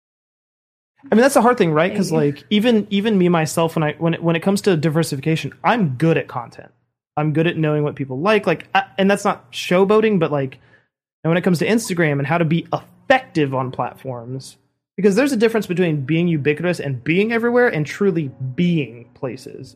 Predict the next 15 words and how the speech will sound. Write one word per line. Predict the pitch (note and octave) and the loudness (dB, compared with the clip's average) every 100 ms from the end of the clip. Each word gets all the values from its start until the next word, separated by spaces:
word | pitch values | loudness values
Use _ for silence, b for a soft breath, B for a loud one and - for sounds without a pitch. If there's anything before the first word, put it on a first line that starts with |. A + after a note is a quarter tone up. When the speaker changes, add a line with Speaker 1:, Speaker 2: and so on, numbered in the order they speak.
| - | -6
Speaker 1:
and | C#3 C#3 C#3 B2+ B B B | -2 -2 -4 -8 B B B
being | D#3+ E3 | 0 2
able | F3+ | 2
to | F3 | 0
make | E3 | 0
content | - D3+ D3+ D3+ | -2 -4 -2 -4
that | C#3+ | -4
people | E3+ E3 | -4 -2
go | E3 | 0
like, | D3 C#3+ | 0 0
"Oh, | G3+ F#3+ C3 B2 | 2 2 0 -2
that's | E3+ F#3+ F#3+ - | 0 0 -2 -8
it." | D#3+ - - | -10 -8 -6
'Cause, | F3 A3+ | -2 0
like, | B3 A3+ | 0 -2